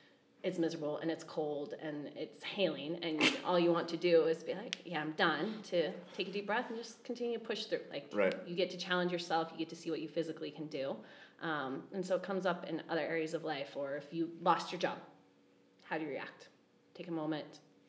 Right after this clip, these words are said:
Speaker 1: breathe. You can't change what happened. All you can do is respond and try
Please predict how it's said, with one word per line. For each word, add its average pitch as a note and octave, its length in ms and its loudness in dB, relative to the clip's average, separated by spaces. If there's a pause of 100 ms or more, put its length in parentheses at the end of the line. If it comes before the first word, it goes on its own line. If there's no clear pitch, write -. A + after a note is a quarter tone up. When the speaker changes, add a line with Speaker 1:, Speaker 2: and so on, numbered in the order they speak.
(100)
Speaker 1:
breathe. C#3+ 360 -2 (680)
You - 80 -12
can't E3 240 -4
change E3+ 280 0
what F#3 100 -2
happened. D3+ 460 -2
All D3+ 60 -2
you C#3+ 60 -4
can D#3+ 120 -4
do D3+ 140 -4
is C#3+ 180 -6
respond D3 420 -4
and E3 100 -6
try C#3+ 340 -4